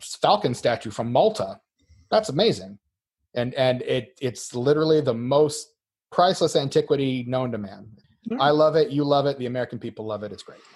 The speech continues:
Speaker 1: Uh, which brings us ultimately to our number one. Brett, what is your number one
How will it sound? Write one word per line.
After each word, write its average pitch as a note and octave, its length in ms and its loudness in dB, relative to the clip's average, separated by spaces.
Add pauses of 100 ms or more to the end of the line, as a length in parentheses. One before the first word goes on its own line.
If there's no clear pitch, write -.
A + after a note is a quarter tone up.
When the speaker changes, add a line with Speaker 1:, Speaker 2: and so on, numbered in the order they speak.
(240)
Speaker 1:
Uh, C#3+ 220 4
which C#3+ 220 -2
brings A3 300 2
us E3+ 460 0 (440)
ultimately E3 760 0
to G#3+ 500 -2
our D#3+ 120 4
number G3+ 260 2
one. A3+ 340 0
Brett, D#3 280 2
what F#3 180 2
is F#3+ 120 -4
your E3+ 180 0
number D#3+ 260 0
one D3 440 0